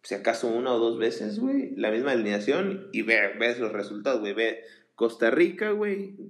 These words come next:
le gana, ganó México dos uno, güey. Luego le gana a Estados Unidos dos uno, empata uno uno en Panamá, dos cero gana otra vez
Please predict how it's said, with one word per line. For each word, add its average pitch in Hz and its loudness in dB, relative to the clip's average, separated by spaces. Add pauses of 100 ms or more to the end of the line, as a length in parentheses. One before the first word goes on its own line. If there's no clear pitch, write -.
le 104 0
gana, 110 -4
ganó 107 -2
México 113 -4
dos 98 -8
uno, - -12
güey. - -20 (460)
Luego 117 2
le 113 0
gana 113 -2
a - -8
Estados 110 -4
Unidos 104 -2
dos 101 -4
uno, 185 2
empata 107 -2
uno 113 -2
uno 113 -2
en 107 -8
Panamá, 110 -4
dos 113 -2
cero 113 2
gana 113 -4
otra 104 -4
vez 180 -4